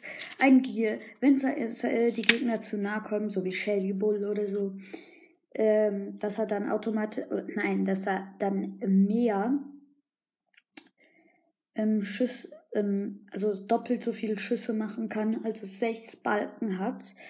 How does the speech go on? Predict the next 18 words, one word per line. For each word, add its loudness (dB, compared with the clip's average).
Ja, 4
das -6
war's -2
eigentlich 4
schon 2
mit 0
dieser -4
Folge. -2
Ich -4
hoffe, -4
euch -2
hat -6
sie -4
gefallen. 0
Ähm, -4
nächste -2
Woche -4
wird -4